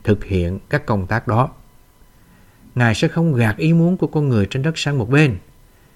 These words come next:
Ngài sẽ không chiếm đoạt ý muốn của con người trên đất và hành động cách độc lập. Mọi sự liên quan đến Ngài đều có thể được hoàn tất chỉ khi có một ý muốn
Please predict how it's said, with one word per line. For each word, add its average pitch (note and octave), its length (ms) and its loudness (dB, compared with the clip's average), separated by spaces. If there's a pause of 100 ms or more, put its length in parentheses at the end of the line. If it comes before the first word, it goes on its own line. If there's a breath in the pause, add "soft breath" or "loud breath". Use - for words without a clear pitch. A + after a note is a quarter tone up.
(280 soft breath)
Ngài A2 200 2
sẽ D3+ 140 -2
không D#3 260 0 (120)
chiếm G3+ 280 6 (300)
đoạt G2+ 340 0
ý F#3 160 2
muốn F#3 280 2
của D3 140 -2
con D3+ 220 -2
người A2 220 2
trên C#3 200 -2
đất F#3+ 140 -2 (380 soft breath)
và A2 100 -2
hành G#2 340 0
động F#2+ 260 -2
cách F3+ 200 -6
độc A#2 180 -2
lập. G2 180 -2 (1040 soft breath)
Mọi A#2 200 4
sự A#2 280 2
liên E3 280 6
quan E3 180 4
đến F3+ 140 4
Ngài A#2 320 2 (320 soft breath)
đều B2 200 8
có E3 120 0
thể C#3+ 200 0
được C3 180 0 (100)
hoàn G#2 260 -2
tất F3 180 0 (480 loud breath)
chỉ C3+ 260 8
khi E3 280 4
có F3+ 160 0
một C#3+ 220 0
ý F3+ 180 2
muốn F3+ 280 4